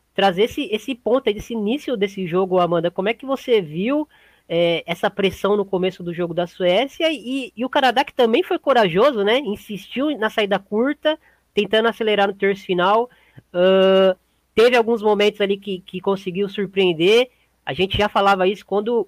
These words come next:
quando uma bola rápida entra nas costas da, da defesa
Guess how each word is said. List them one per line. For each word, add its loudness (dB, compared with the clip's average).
quando 0
uma 0
bola 2
rápida 2
entra 2
nas -2
costas -4
da, -2
da -2
defesa -2